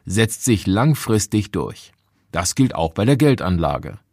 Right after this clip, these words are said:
Und es gilt erst recht, seitdem Covid neunzehn die Welt in Atem hält. Das Virus bedroht nicht nur unsere Gesundheit, sondern auch Unternehmen, deren Geschäftsmodell nicht robust genug ist. Der Preis ist das, was man zahlt,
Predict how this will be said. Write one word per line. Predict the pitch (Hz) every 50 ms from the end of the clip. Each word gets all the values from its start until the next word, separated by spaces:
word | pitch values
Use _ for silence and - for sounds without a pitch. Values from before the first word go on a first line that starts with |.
| _ - - - - - - - _
Und | _ - 185 190 196 - - - -
es | - 175 - - -
gilt | - 202 214 214 -
erst | - 143 143 - - -
recht, | 147 175 202 185 - - - - - _
seitdem | - - 95 92 98 101 101 92
Covid | - - 117 98 113 139 -
neunzehn | 143 151 165 190 180 - - - 123 110 110 113 107
die | 117 110 85
Welt | 98 90 90 95 -
in | - 135 127
Atem | - 113 98 95 - 95 80
hält. | 95 78 53 50 - - _ _ _ _ _ _ _ _ _ _ _ _ _ _ _ _ _
Das | - 92 - - 104
Virus | 131 160 160 131 127 110 -
bedroht | - 110 90 123 101 127 143 139 -
nicht | 127 156 139 -
nur | - 117
unsere | 92 107 107 - 107 95
Gesundheit, | 95 92 87 127 165 170 - - 98 82 90 107 - _ - -
sondern | - 101 104 127 143 170 190 170
auch | - 90 113 123 120 -
Unternehmen, | - - 101 - - 95 87 87 113 139 156 151 139 139 - - _ _ _ -
deren | 135 139 135 143 139
Geschäftsmodell | 143 139 - - 190 180 - - - - 101 92 87 90 92 101 123 131 120 - _
nicht | - 92 98 98 85 - - -
robust | 123 143 127 143 123 - - -
genug | 104 87 73 69 73 - -
ist. | - - - - - - _ _ _ _ _ _ _ _ _ _ _ _ _ _ _ _ _ _ _ _ _ _ _
Der | - 104
Preis | 92 - - 92 95 104 123 170 214 - - -
ist | 165 196 - -
das, | 117 92 90 - -
was | 107 101 -
man | 127 131 143 143
zahlt, | - - 143 113 90 76 58 50 - - -